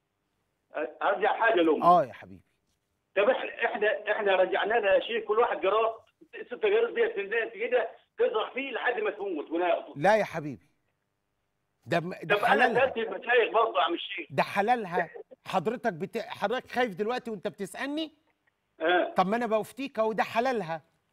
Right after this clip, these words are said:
Speaker 2: ده حاجتها. هسألك سؤال يا عمر من غير ما تزعل مني.
Speaker 1: اتفضل.
Speaker 2: لو أبوك قال لك: "بدي لأمك من نصيبك عشرين قيراط"، كنت هتاخد بكلامه؟
Speaker 1: لا طبعًا.
Speaker 2: طيب، شكرًا يا عم عمر.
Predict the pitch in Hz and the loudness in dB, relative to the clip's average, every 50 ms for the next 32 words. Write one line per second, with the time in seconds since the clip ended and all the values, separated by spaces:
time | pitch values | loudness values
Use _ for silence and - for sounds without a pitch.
0 | _ _ _ _ _ - 131 208 - - 220 220 190 254 247 - - 151 135 120 | _ _ _ _ _ -4 -2 -2 0 0 0 0 0 0 -2 -4 -6 -10 -12 -12
1 | _ - 196 233 - 349 359 359 320 - - 254 262 269 262 214 214 247 247 233 | _ -16 -14 -8 -6 -2 0 0 0 0 0 0 0 0 0 0 -2 -2 -2 -2
2 | 208 190 202 175 214 247 240 202 190 - 233 208 208 165 165 160 160 165 156 143 | -2 -2 0 0 0 0 0 -2 -2 -2 -4 -4 -4 -4 -6 -6 -8 -8 -8 -8
3 | 117 95 87 _ _ _ _ _ _ _ _ _ - - - - 170 175 165 165 | -10 -12 -16 _ _ _ _ _ _ _ _ _ -20 -16 -2 2 4 4 4 6
4 | 185 208 233 247 247 240 302 339 - - 269 311 320 302 285 - - 254 233 254 | 8 8 8 8 8 6 4 0 2 4 4 4 4 4 2 0 0 -2 0 0
5 | 277 240 175 156 247 240 233 226 220 220 214 208 208 202 196 190 185 170 - - | 0 0 0 0 0 2 2 2 2 0 0 0 0 2 2 0 0 -2 -6 -16
6 | - - - 175 233 294 311 302 285 285 - - 233 226 226 226 220 226 226 - | -20 -10 -2 2 4 4 4 4 2 0 0 -2 -2 0 0 2 2 0 0 -2
7 | 277 294 254 285 - - 196 196 196 - - 254 254 226 208 208 202 190 170 - | -2 0 0 0 0 -2 -6 -6 -6 -6 -6 -6 -6 -2 -2 0 2 0 0 -2
8 | - 202 190 - 214 196 - 277 - - 254 190 175 170 - 220 240 285 320 311 | -4 -6 -2 -2 -2 0 0 -2 -4 -4 -6 -4 -4 -2 -2 -2 -2 -2 -6 -8
9 | 277 - _ _ _ _ _ _ _ _ _ _ _ _ _ _ _ _ _ _ | -10 -14 _ _ _ _ _ _ _ _ _ _ _ _ _ _ _ _ _ _
10 | _ _ _ _ _ - - 131 156 156 156 160 165 180 113 - - - _ - | _ _ _ _ _ -8 -2 0 0 0 2 0 -2 -2 -2 -4 -8 -12 _ -4
11 | 202 175 151 135 123 - - 196 196 - 160 156 147 139 127 123 120 117 113 113 | -2 -2 -2 -6 -10 -12 -10 -12 -10 -10 -10 -10 -10 -8 -10 -10 -10 -10 -12 -14
12 | 107 101 | -16 -20